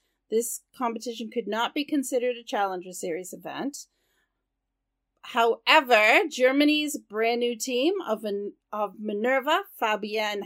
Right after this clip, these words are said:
Haas, and Nikita Volodin claimed the gold over Hungary's Maria Pavlova and Alexei Sviatchenko, who finished in second. Daria Danilova and Michelle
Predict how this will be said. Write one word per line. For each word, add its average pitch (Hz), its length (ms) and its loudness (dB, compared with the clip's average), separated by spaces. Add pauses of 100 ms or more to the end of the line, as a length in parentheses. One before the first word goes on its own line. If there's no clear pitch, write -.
Haas, 226 480 -2
and 214 200 -4
Nikita 233 460 -6
Volodin 202 640 -2 (920)
claimed 226 340 0
the 214 80 -2
gold 196 460 2
over 220 240 0
Hungary's 262 580 -4
Maria 214 380 -2
Pavlova 226 880 2 (140)
and 226 120 -2
Alexei 214 520 -2
Sviatchenko, 208 1080 -4
who 220 100 -12
finished 185 380 -8
in 285 140 -2
second. 226 600 -6 (600)
Daria 240 520 6
Danilova 233 1400 0
and 226 440 -2
Michelle 226 600 -4